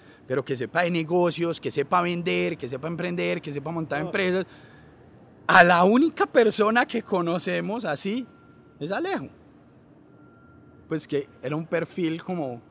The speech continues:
Speaker 1: sea, es como de esos perfiles, en ese momento no existía,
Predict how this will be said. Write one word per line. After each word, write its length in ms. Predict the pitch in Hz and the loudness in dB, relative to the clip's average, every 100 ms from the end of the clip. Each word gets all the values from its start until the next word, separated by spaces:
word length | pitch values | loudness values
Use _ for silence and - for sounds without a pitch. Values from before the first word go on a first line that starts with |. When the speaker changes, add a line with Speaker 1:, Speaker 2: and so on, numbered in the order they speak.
| - - - - | -20 -20 -20 -10
Speaker 1:
sea, 160 | 196 165 | -2 -2
es 180 | 135 | -2
como 200 | - 160 | -6 -4
de 40 | 147 | -4
esos 180 | 160 - | -4 -4
perfiles, 360 | 143 127 98 | -4 -4 -6
en 80 | 120 | -6
ese 140 | 117 127 | -6 -6
momento 340 | 143 113 110 | -6 -8 -10
no 120 | 127 | -12
existía, 920 | 135 147 147 - 143 143 143 139 127 | -12 -10 -10 -8 -6 -4 -4 -4 -10